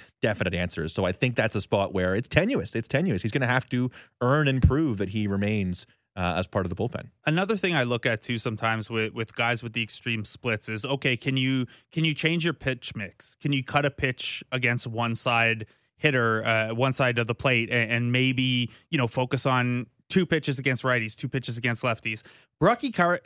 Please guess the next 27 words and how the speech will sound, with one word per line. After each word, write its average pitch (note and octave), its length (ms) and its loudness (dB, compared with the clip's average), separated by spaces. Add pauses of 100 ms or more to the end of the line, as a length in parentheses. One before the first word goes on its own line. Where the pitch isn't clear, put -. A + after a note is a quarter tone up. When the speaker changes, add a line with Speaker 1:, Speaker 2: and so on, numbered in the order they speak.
Speaker 2:
kinda D#3+ 200 4
already C#3 240 4
does B2 260 2
that C#3 220 2
against C#3 280 -2
lefties. C#3+ 280 0
He C#3 120 0
really F3 260 2
only E3+ 180 2
throws C#3 260 0
that B2+ 140 0
sinking A#2+ 360 -2
fastball A2+ 460 -2
and A#2 80 0
his A2 100 -4
slider A#2 360 2
against C#3 300 0
lefties. D#3 460 0 (500)
And D#3 480 4
the D#3+ 140 4
most F3 500 2
troubling F#3+ 400 2
thing D#3+ 180 0
for C#3 140 -2
me G#3 320 0
is D3+ 220 0
that D3+ 400 2